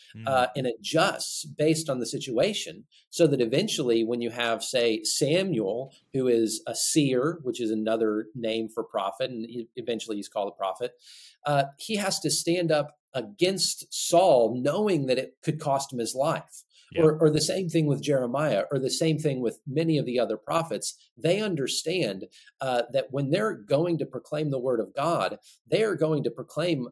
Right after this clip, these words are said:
Speaker 2: uh, often God's judgment against people who they, they have, they have all power, seemingly,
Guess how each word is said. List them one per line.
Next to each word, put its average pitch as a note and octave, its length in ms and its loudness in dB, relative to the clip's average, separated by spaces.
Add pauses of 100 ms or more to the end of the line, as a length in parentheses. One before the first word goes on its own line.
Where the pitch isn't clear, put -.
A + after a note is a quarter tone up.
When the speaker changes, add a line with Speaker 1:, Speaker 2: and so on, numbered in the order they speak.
Speaker 2:
uh, A#2 200 0 (100)
often C#3 380 0
God's A2+ 320 0
judgment C3+ 580 -2 (380)
against F#3 520 0
people D3+ 440 0
who B2 380 0 (140)
they, E3 220 0
they D#3 220 2
have, D3+ 400 -2 (180)
they B2+ 120 -2
have D3+ 200 -2 (120)
all G3 260 4
power, F2 360 -4
seemingly, B2+ 720 -2